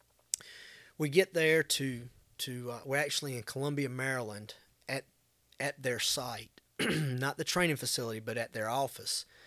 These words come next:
And it's fire service professionals from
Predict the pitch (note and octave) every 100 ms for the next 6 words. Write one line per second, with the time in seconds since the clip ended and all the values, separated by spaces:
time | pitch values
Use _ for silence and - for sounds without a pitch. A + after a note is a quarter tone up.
0 | - - - - B2+ A#2+ A#2+ C3 - -
1 | - - - D3 C#3+ - C#3 B2+ - -
2 | C3 B2+ C3+ A#2 - - A2+ A2 G#2 F#2+